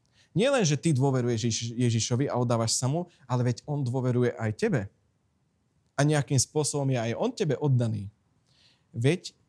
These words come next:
je našim ženíchom a my sme nevestou. Takže keď zoberieš si príklad ženicha a nevesty,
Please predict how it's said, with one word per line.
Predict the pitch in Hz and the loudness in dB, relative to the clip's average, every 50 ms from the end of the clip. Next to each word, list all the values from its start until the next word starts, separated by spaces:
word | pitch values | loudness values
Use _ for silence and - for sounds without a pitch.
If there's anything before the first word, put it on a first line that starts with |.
| _ - | _ -4
je | 127 123 127 | 0 2 2
našim | 127 135 135 - - 135 123 117 | 2 2 0 0 0 0 2 2
ženíchom | 117 175 196 175 123 - - 127 139 160 - | 2 2 2 0 -4 -2 0 0 -2 0 0
a | - 117 | -2 0
my | 120 127 131 | 0 2 2
sme | 120 123 123 | 2 2 2
nevestou. | 135 165 175 147 113 - - - 110 98 92 117 - _ _ _ _ _ _ _ _ _ _ _ _ _ _ _ _ _ _ _ _ _ _ _ _ _ _ _ _ _ _ _ _ _ - - 131 - _ - 127 | 0 0 0 -2 -2 -4 -4 -4 -6 -6 -6 -10 -16 _ _ _ _ _ _ _ _ _ _ _ _ _ _ _ _ _ _ _ _ _ _ _ _ _ _ _ _ _ _ _ _ _ -14 -14 -14 -14 _ -16 -6
Takže | - 135 127 120 127 120 | 0 2 2 4 2 2
keď | - 123 113 | 2 2 2
zoberieš | 117 165 214 240 170 151 131 - - | 2 0 0 0 -2 0 -2 -2 -4
si | 120 | -4
príklad | - 135 165 208 - - 127 110 101 107 | -2 -2 -2 -2 -2 -4 -6 -4 -4 -2
ženicha | 127 165 175 156 - - 117 110 | -2 -2 -2 -2 -2 -2 -2 0
a | 113 | 0
nevesty, | 143 202 175 120 - - - 127 143 147 | -2 -2 -2 -4 -4 -4 -4 -6 -6 -6